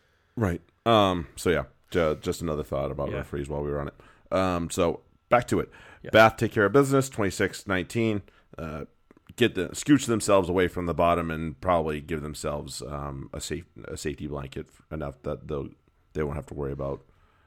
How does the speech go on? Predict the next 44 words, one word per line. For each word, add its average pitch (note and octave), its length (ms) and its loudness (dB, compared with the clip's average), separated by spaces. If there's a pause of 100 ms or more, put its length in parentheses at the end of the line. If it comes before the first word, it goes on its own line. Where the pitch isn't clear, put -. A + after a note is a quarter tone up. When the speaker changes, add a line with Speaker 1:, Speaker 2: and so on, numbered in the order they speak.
(100)
Speaker 1:
going D#2+ 220 -2
down G2 380 4
with D#2 400 -2
whatever C#2+ 420 -4 (340)
few D#2 160 -2
matches D2 360 -6
are C#2 80 -6
remaining. C#2+ 360 -4
I C#2 40 -8
mean, C#2+ 180 -8
we're E2+ 120 -6
only D2+ 180 -6
at, - 100 -14
we're E2+ 140 -4
on C#2 180 -8
week C#2+ 220 -8
nineteen D2 760 -10
coming C#2 280 -10
up D2+ 140 -14
here, C#2+ 280 -10
yeah? C#2 240 -6
Speaker 2:
Mm-hmm. G#2+ 180 -16 (220)
Speaker 1:
So, C#2+ 160 -8
yeah, D2 140 -6 (480)
probably G2 260 6
good E2 140 0
to E2+ 60 -6
go. D#2+ 240 -2 (260)
Bristol, C3 340 4
on G2+ 80 0
the G2 80 0
other F#2 160 2
hand, F2+ 280 0
get E2+ 140 -4
to D#2+ 80 -8
kinda E2 300 -2
hang E2+ 200 0
out E2 160 0
down D#2+ 200 -2
there D#2 180 -6
and D2+ 140 -8
worry D#2 260 -2
a D2 40 -6
bit, C#2+ 160 -6